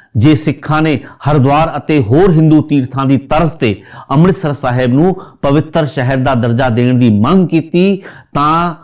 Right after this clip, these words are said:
ਸੰਘੀ ਆਗੂ ਹਰਬੰਸ ਲਾਲ ਖੰਨਾ ਨੇ ਸੈਂਕੜੇ ਹਿੰਦੂਆਂ ਦੇ ਹੱਥਾਂ ਵਿੱਚ ਕਿਰਪਾਨਾਂ ਫੜਾ ਕੇ ਉੱਪਰ ਸਿਗਰਟ ਬੀੜੀ ਦੀਆਂ ਡੱਬੀਆਂ ਬੰਨ੍ਹ ਕੇ ਅੰਮ੍ਰਿਤਸਰ ਦੀਆਂ ਗਲੀਆਂ ਬਾਜ਼ਾਰਾਂ ਵਿੱਚ ਜਲੂਸ ਕੱਢਿਆ ਅਤੇ ਨਾਅਰੇ ਲਾਏ, "ਬੀੜੀ ਸਿਗਰਟ ਪੀਏਂਗੇ,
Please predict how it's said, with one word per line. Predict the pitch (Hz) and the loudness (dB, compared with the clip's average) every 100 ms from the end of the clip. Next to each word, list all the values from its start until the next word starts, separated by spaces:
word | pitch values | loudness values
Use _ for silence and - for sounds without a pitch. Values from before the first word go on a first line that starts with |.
| - | -20
ਸੰਘੀ | - - 175 185 196 220 | -16 0 4 6 6 6
ਆਗੂ | 143 131 131 | 2 2 2
ਹਰਬੰਸ | 117 123 135 143 127 | 2 0 -2 -4 -2
ਲਾਲ | 127 127 | -2 -2
ਖੰਨਾ | 120 165 196 214 | -4 2 4 4
ਨੇ | 190 135 104 | 2 -2 -4
ਸੈਂਕੜੇ | - 160 165 180 185 | -2 -2 0 0 2
ਹਿੰਦੂਆਂ | 165 135 143 147 147 | 2 2 2 2 0
ਦੇ | 143 165 | -2 -2
ਹੱਥਾਂ | 135 - 147 143 | -4 -8 -4 -2
ਵਿੱਚ | 175 | -2
ਕਿਰਪਾਨਾਂ | 175 151 135 131 139 135 | -2 -6 -4 -2 -2 -2
ਫੜਾ | - 131 170 196 | -4 0 0 0
ਕੇ | 165 120 - - 180 | -2 -6 -6 -6 -4
ਉੱਪਰ | - - 170 104 - - | -2 -2 -2 -4 -12 -20
ਸਿਗਰਟ | - 190 180 202 165 123 | -2 2 4 4 0 0
ਬੀੜੀ | 135 151 165 | 2 4 4
ਦੀਆਂ | 143 165 | 2 0
ਡੱਬੀਆਂ | 123 107 139 180 233 | 0 2 2 4 4
ਬੰਨ੍ਹ | 196 165 156 147 | 2 2 0 0
ਕੇ | 135 117 - - 135 | 0 -2 -4 -14 -2
ਅੰਮ੍ਰਿਤਸਰ | 143 151 151 - 139 | 2 2 2 -2 -2
ਦੀਆਂ | 127 139 139 | 0 2 2
ਗਲੀਆਂ | 123 110 127 139 131 | 2 2 2 2 2
ਬਾਜ਼ਾਰਾਂ | 117 110 117 120 117 | 0 0 -2 -2 0
ਵਿੱਚ | 156 - - - 107 | 0 -2 -10 -8 -2
ਜਲੂਸ | 104 143 247 180 | 2 6 4 2
ਕੱਢਿਆ | 160 135 139 170 - - 156 | 0 0 0 -2 -6 -10 -4
ਅਤੇ | 175 | 0
ਨਾਅਰੇ | 139 98 123 185 202 | 0 0 0 2 2
ਲਾਏ, | 156 135 170 170 - - 113 | 2 0 -2 -4 -12 -6 0
"ਬੀੜੀ | 107 151 180 185 | 4 4 4 4
ਸਿਗਰਟ | 147 143 143 135 | 2 0 0 0
ਪੀਏਂਗੇ, | 113 - 147 190 202 190 247 | -4 0 2 2 2 2 2